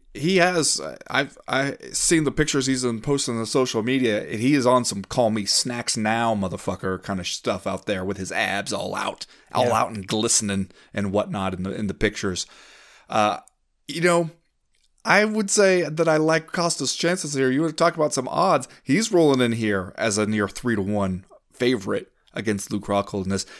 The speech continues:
Speaker 1: This feels like everybody's just looking at it and being like, "Oh, well, here, what you're selling me here is a chance to see Luke Rockhold get knocked out." And you know what? Yes, I will. Uh, that's a good sales pitch. Doesn't that seem like that's what the U F C is sort of promising us here?
Speaker 2: It's been a while since we saw him,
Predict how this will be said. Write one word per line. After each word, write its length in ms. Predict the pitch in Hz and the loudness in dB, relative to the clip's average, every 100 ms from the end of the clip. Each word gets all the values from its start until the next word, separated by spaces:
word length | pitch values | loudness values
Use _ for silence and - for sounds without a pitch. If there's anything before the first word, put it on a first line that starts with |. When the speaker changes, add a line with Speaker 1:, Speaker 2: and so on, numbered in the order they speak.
| - - | -20 0
Speaker 1:
This 220 | 143 - | 4 4
feels 280 | - 156 139 | 4 2 4
like 120 | 120 | 4
everybody's 340 | 123 113 113 104 | 4 4 2 2
just 120 | 104 | -2
looking 220 | 110 104 | -2 0
at 100 | 104 | -2
it 40 | |
and 100 | 92 | -2
being 220 | 98 98 95 | -2 -2 -2
like, 220 | 95 - | -4 -4
"Oh, 240 | 123 113 | 0 2
well, 180 | 110 101 | 2 0
here, 320 | 117 170 165 160 - - | 4 4 4 0 -14 -4
what 120 | - | 2
you're 120 | 156 139 | 4 4
selling 340 | - 208 214 | 6 6 6
me 100 | 185 | 2
here 220 | 165 160 | 4 4
is 80 | 147 | 4
a 80 | 127 | 2
chance 340 | - 135 135 | 4 2 2
to 100 | - | 0
see 200 | 113 131 | 0 2
Luke 220 | 113 110 - | 2 0 -2
Rockhold 480 | 117 101 104 98 | -2 -2 -4 -6
get 160 | - - | -4 -4
knocked 320 | 98 92 - | -2 -4 -4
out." 300 | - - - - | -4 -4 -8 -8
And 120 | 131 | -2
you 60 | 156 | 2
know 100 | 170 | 2
what? 220 | 170 - | 2 2
Yes, 400 | 131 - - - _ | 0 0 -4 -6 _
I 100 | - | -4
will. 340 | 120 131 131 - - | 2 4 2 0 -14
Uh, 180 | - - _ - | -16 -18 _ -18
that's 320 | 147 139 139 | -4 0 2
a 60 | 147 | 0
good 280 | 131 147 139 | 2 0 2
sales 380 | - 113 101 - | 0 2 0 -2
pitch. 340 | - - - - | -6 -4 -8 -8
Doesn't 220 | - 165 196 | 0 4 4
that 160 | 165 | 4
seem 320 | - 190 175 | 6 6 6
like 160 | 160 147 | 2 2
that's 240 | 143 139 | 2 2
what 160 | - 139 | 0 0
the 60 | 139 | 2
U 160 | 139 | 2
F 80 | 135 | 2
C 120 | 143 | 2
is 100 | 135 | 0
sort 160 | - 127 | 0 -2
of 80 | 123 | 0
promising 400 | 127 127 131 127 | 0 0 -2 -4
us 120 | 127 | -2
here? 280 | 131 135 _ _ _ _ - _ _ _ _ | -2 -2 _ _ _ _ -20 _ _ _ _
Speaker 2:
It's 160 | 123 - | -8 0
been 140 | 185 | 4
a 40 | 190 | 6
while 240 | 190 196 | 6 6
since 220 | 165 165 | 4 0
we 80 | 185 | 0
saw 340 | 143 220 220 175 | 2 4 6 4
him, 160 | 170 | 2